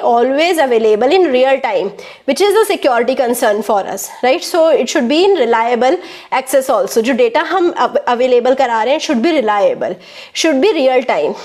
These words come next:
So this is again a concern for us। So ये data क्यों चाहिए? So that हमारे जो function है वो monitor हो और उससे smart city का function मिले। But हमें data देना भी तो पड़ रहा है, हमें always we have to get connected to internet,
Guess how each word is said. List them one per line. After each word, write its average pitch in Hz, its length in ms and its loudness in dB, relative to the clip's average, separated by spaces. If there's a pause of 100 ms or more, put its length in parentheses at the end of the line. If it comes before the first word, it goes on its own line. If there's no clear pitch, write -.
(160)
So 294 280 -2
this 269 160 0
is 302 240 2
again 254 240 2
a - 80 -2
concern 233 580 0
for 190 140 0 (120)
us। - 140 -10 (440)
So 381 120 2 (680)
ये 302 220 0
data 262 360 0
क्यों 320 200 2
चाहिए? 359 340 0
So 311 260 -2
that 247 160 -2
हमारे 220 320 0
जो 262 100 0
function 262 500 -2
है 285 80 2
वो 370 120 2
monitor 269 520 0
हो 381 200 0 (320)
और 370 260 2
उससे 339 340 -2 (240)
smart 262 520 -4
city 262 240 -6
का 302 160 0
function 240 460 -2
मिले। 214 200 0
But 262 200 -2 (180)
हमें 359 360 2
data 240 280 0
देना 247 320 0
भी 311 120 2
तो 339 120 -2
पड़ 294 200 -2
रहा 349 120 0
है, - 100 -6 (280)
हमें 330 240 2
always 370 580 2
we 339 220 2
have 262 240 -4
to 381 160 2
get 285 240 -2
connected 247 400 -2
to 381 80 0
internet, 381 600 0